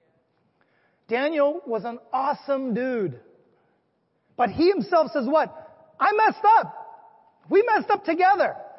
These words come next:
Yes, the world is evil, Revelations twelve, but you know what? We have our part in this as well."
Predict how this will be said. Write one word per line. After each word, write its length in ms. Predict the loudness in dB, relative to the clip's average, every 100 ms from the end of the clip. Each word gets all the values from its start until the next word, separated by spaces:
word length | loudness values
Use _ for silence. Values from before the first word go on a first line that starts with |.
| -20 -10
Yes, 200 | 0 0 2
the 80 | 2
world 300 | 4 4 4 2
is 60 | 2
evil, 420 | 4 4 2 2
Revelations 640 | 0 2 0 -2 -6 -8
twelve, 320 | 0 4 4 2
but 120 | -2
you 80 | 0
know 140 | 2
what? 280 | 4 4 2 -4 -20 -14 -2
We 200 | 2 4
have 160 | 6
our 180 | 4 2
part 380 | 2 2 2 0
in 200 | -4 0
this 220 | 0 0 -4 -16 -8
as 140 | -8
well." 500 | -4 0 2 0 -4